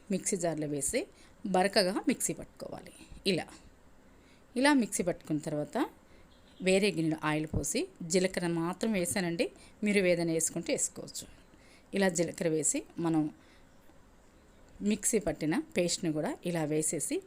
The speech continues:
పచ్చి వాసన లేకుండా ఇలా వేయించుకోవాలి. ఉప్పు ముందుగా ఎందుకు వేసానంటే ఉప్పు అడుగంటకుండా ఉండటానికి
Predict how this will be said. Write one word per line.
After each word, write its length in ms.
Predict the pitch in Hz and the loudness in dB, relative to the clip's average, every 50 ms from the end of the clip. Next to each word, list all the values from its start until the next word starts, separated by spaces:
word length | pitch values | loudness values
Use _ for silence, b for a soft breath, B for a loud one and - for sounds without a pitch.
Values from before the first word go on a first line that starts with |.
| - 190 | -2 -4
పచ్చి 260 | 175 - - - 269 | -2 -2 0 0 2
వాసన 340 | 226 190 170 - - 170 156 | 2 2 0 0 -2 -4 -4
లేకుండా 420 | 151 151 143 - 143 147 202 - - | -2 -4 -4 -4 -6 -6 -6 -4 -2
ఇలా 140 | 190 151 139 | -2 -2 -2
వేయించుకోవాలి. 540 | 135 131 127 - - - - 147 139 - - B B B B B B 233 | -4 -6 -6 -6 -8 -8 -10 -10 -14 -14 -14 B B B B B B 6
ఉప్పు 240 | 247 240 - - | 6 6 8 6
ముందుగా 360 | 269 247 220 208 202 214 220 214 | 6 6 6 4 4 4 4 4
ఎందుకు 320 | 202 185 175 196 - 190 | 4 4 2 0 0 2
వేసానంటే 680 | 175 170 165 - - 156 156 147 143 147 214 294 427 - - | 2 2 0 0 0 0 0 0 0 0 -2 -2 -2 -2 -4
ఉప్పు 360 | 202 190 - - 262 240 - - | -4 -2 2 4 4 4 4 2
అడుగంటకుండా 600 | 185 180 196 185 175 160 180 170 165 160 156 147 | 2 2 2 2 0 -4 -4 -2 0 0 2 2
ఉండటానికి 560 | 147 156 156 - 165 147 143 139 - 247 - | 2 0 0 -2 -2 -2 -2 -2 -2 -2 -4